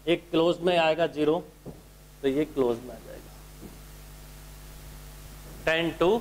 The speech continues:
eleven, क्योंकि जब आप इसमें सिक्स रखेंगे तो सिक्स माइनस सिक्स कितना हो जाएगा, ज़ीरो, तो ज़ीरो होगा तो उस केस में इलेवन मिलेगा और उसके अलावा कोई भी रखेंगे तो negative value आएगी। तो आप इस तरह से बहुत easily इन questions को solve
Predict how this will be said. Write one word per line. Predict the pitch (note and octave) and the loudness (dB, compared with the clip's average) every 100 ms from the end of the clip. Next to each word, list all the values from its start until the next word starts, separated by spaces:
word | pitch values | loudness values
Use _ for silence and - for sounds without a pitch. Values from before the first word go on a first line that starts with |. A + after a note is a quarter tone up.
| - - - - | 0 -18 -16 0
eleven, | C3 A2+ - - - - - - - - - - - - - - - - - | 2 2 -4 -18 -20 -20 -18 -18 -18 -18 -18 -18 -18 -18 -16 -16 -16 -16 -6
क्योंकि | D#3+ D#3 E3+ | -2 0 2
जब | E3+ | 4
आप | E3+ E3+ | 6 4
इसमें | F3 F3+ | 0 -2
सिक्स | F3 G3 F#3+ | -2 -2 0
रखेंगे | F#3 - F3 F3+ | -2 -2 -4 -2
तो | E3+ | -2
सिक्स | F3+ E3+ - | -2 -4 0
माइनस | E3 E3+ E3+ | 0 0 -2
सिक्स | F3+ - | -2 -2
कितना | F3 F#3 | 0 2
हो | E3 | 2
जाएगा, | C#3 B2 A#2+ - - - - - - | 2 0 -2 -14 -18 -20 -20 -12 0
ज़ीरो, | G3+ F3+ F3 F3 - - - - - - - - - - - | 4 6 4 0 -18 -20 -20 -20 -20 -20 -20 -20 -20 -16 0
तो | D3+ | 2
ज़ीरो | C#3 E3+ F#3+ | 4 4 6
होगा | F#3 E3 | 6 4
तो | E3 D3+ | 2 0
उस | - | -2
केस | C#3+ C3+ | -4 -2
में | E3 | 0
इलेवन | E3+ F#3+ G#3 | 2 4 2
मिलेगा | F3 D3+ C3+ | 2 2 0
और | B2+ C#3+ | 2 0
उसके | D3+ - F3+ | -2 0 4
अलावा | D#3 F3 F#3 | 4 4 2
कोई | F#3 F#3 | 2 2
भी | F#3 | 2
रखेंगे | E3 C#3 C3 | 2 -2 -8
तो | D#3+ | -4
negative | E3+ F#3+ F#3+ F#3 C#3+ | 0 2 2 0 0
value | C3 C3 | -4 -4
आएगी। | A#2+ A2+ - - - - - - - | -12 -14 -20 -20 -20 -20 -20 -6 2
तो | |
आप | E3 G3 | 2 2
इस | F#3+ | 0
तरह | G3 F#3 | 2 2
से | F3+ F3 | 2 2
बहुत | D#3 F#3 F3 | 4 4 2
easily | D#3+ E3+ F3 | 0 2 2
इन | D#3+ | 2
questions | D#3 C#3+ D#3 C#3 | -2 -2 0 -2
को | - E3+ G3+ - - - - | 2 2 2 -12 -20 -10 0
solve | C#3 C#3+ | 2 2